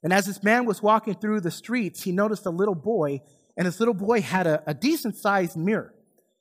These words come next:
And he was getting a little bit of a sunbeam in between the cracks of the houses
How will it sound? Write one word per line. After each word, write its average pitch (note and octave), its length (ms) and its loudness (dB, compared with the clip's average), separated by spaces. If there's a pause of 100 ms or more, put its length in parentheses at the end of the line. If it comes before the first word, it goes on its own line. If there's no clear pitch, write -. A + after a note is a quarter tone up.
(120)
And F#3 120 2
he A3+ 140 0
was A3+ 340 2 (100)
getting C4 320 2
a G#3+ 60 2
little B3 360 -2
bit B3+ 240 2
of G3+ 160 -2
a F#3+ 80 2
sunbeam G3 760 0
in G#3 140 0
between A#3+ 400 -2
the F3+ 80 -2
cracks G#3 400 -4
of F#3+ 60 -10
the F#3+ 60 -2
houses E3+ 580 -2